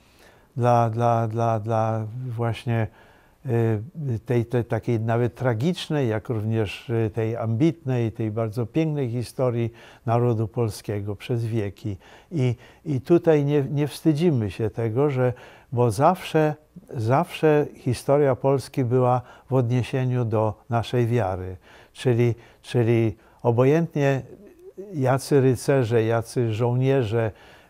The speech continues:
y, <clears throat> na polach bitew walczących o, o, o, o tą naszą Polskę, która, no, y, dałby Bóg, żeby, żeby trwała, y, długo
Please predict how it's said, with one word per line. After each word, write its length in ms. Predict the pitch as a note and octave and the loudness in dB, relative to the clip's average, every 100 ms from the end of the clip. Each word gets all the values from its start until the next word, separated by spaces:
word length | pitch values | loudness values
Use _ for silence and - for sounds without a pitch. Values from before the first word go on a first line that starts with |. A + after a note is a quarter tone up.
| - | -8
y, 200 | A2 A#2 - - | -6 -6 -10 2
<clears throat> 260 | F#3 D3+ B2+ | 4 6 4
na 80 | |
polach 400 | A2 C3 B2+ B2 | 2 4 6 4
bitew 440 | A2 C3+ C3 B2 G#2+ | 2 0 2 0 2
walczących 760 | A2+ A2+ - B2 A2+ B2 G#2+ | 0 0 -2 -2 0 -2 0
o, 120 | G#2+ G#2+ - - - - | 0 -2 -8 -20 -18 -2
o, 80 | A#2+ | 0
o, 420 | C3 C3 B2 B2 | 2 0 0 0
o 120 | A#2+ | -2
tą 260 | B2 A#2+ A#2 | -2 -2 0
naszą 560 | B2 A#2 B2 A2+ A2 C3 _ | 0 -2 -2 -4 -4 -8 _
Polskę, 500 | C3+ C3 A#2 - A#2 | 2 4 2 -4 -6
która, 400 | G2+ - A2+ A2+ - - - _ - | -4 -2 0 0 -4 -14 -20 _ -4
no, 300 | B2+ A#2+ - - | 0 0 -4 -4
y, 420 | B2 A#2 A2 A2+ | -2 0 0 -2
dałby 400 | A2 B2+ B2+ B2 | 2 4 6 4
Bóg, 280 | A#2 B2+ B2 | 4 2 2
żeby, 440 | G#2+ A#2 A2 A#2+ A#2 | 2 0 0 -2 0
żeby 300 | A#2+ A2 G#2+ | -2 -2 -4
trwała, 600 | - C#3 B2 A#2 A2+ G#2 - - _ | -6 -2 2 2 2 -2 -10 -20 _
y, 380 | C3 A#2+ A2+ B2 C#3 A2+ B2+ | 0 2 2 -2 -4 -6 -4
długo 760 | C3+ A2+ B2 C3 B2 B2+ B2 | -2 0 2 2 4 2 2